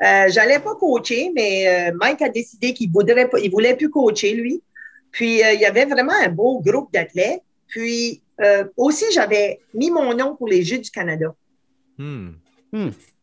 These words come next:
Speaker 1: Puis, j'ai eu l'équipe des Jeux du Canada. Alors, j'ai dit, ben, il,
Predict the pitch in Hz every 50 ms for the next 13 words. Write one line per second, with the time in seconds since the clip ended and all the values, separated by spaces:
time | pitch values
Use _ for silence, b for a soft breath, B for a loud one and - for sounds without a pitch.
0 | _ _ _ _ _ _ _ _ _ _ _ _ _ _ _ _ _ _ - 262
1 | 269 277 269 269 269 254 - - 233 208 220 254 254 262 320 320 311 302 302 302
2 | - 302 269 233 214 - 226 214 190 - - 214 190 180 175 175 190 180 170 170
3 | 170 170 165 147 180 170 156 165 151 165 156 151 151 151 156 165 165